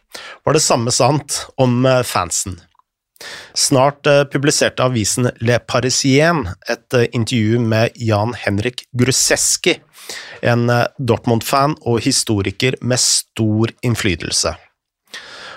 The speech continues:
Han sa at, eh, da Tuchel hadde blitt ansatt, hadde han blitt tilbudt en bok han hadde skrevet om Westfalen stadion, og en, eh, film om klubben, slik at Tuchel kunne lære mer om Dortmunds historie.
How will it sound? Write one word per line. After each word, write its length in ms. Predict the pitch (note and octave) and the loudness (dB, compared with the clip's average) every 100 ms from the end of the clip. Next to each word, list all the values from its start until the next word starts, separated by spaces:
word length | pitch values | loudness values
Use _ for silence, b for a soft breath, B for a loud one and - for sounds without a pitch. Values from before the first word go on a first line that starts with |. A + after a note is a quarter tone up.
| - | -2
Han 140 | D3 | 0
sa 300 | - C3 B2 | 2 2 0
at, 160 | B2 C#3+ | 2 2
eh, 180 | C3 | 4
da 160 | C3+ C3+ | 2 0
Tuchel 320 | - - B2+ | -2 -2 0
hadde 320 | A#2 A2+ C#3 | 2 2 2
blitt 380 | B2 B2 B2 - - | 2 0 0 -4 -2
ansatt, 560 | A2+ - - D#3 - - _ | -2 0 0 0 -4 -20 _
hadde 120 | C3 A#2 | 0 2
han 120 | A2+ | 2
blitt 160 | B2+ | 0
tilbudt 540 | - A2 G2+ A2 A2+ - - | 0 0 0 -2 -4 -6 -2
en 220 | B2 B2+ - | 0 2 0
bok 640 | C3+ A#2+ A#2+ D#3+ G3 F#3 - | -4 -4 0 2 2 0 -2
han 120 | A#2+ | 0
hadde 220 | A#2 A#2+ | 2 0
skrevet 440 | - B2+ G2+ A#2+ - - | 0 0 0 -2 -4 -2
om 220 | A2 A2+ | 0 0
Westfalen 540 | G#2 - - G2 G#2+ | -2 -4 -4 -2 0
stadion, 540 | - A2+ F#2 G#2+ E3 F3+ B B B | 0 0 -2 0 0 -2 B B B
og 140 | C#3 C3+ | 2 4
en, 240 | C#3 C#3 | 4 2
eh, 200 | C#3 C#3 - | 2 0 -4
film 440 | - - G#2+ G#2+ - | -6 -2 0 -2 -4
om 140 | - B2 | -2 0
klubben, 460 | A2+ G2 C3+ F#3+ F3+ B - | 0 0 0 0 -6 B -8
slik 240 | - A#2 | -2 0
at 120 | C3+ | 0
Tuchel 420 | - - B2+ C3+ C#3+ _ | -2 -4 0 0 0 _
kunne 180 | - B2 | -2 0
lære 320 | C3 A2+ G2 | 2 2 0
mer 400 | A#2 G#2+ G#2 A#2+ - | 0 2 2 0 -2
om 120 | A#2 | -4
Dortmunds 480 | G2+ F#2 - G2+ - | -4 -8 -6 -2 -2
historie. 420 | G#2+ - F2+ - | -2 -2 -2 -4